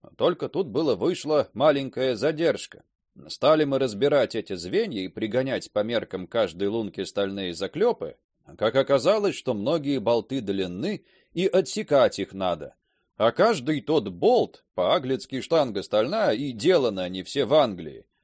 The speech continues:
отлит из крепчайшей стали и толщины в руку рослого человека.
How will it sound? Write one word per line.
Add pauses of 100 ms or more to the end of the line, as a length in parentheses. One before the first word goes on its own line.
(180)
отлит
из
крепчайшей
стали
и
толщины
в
руку
рослого
человека.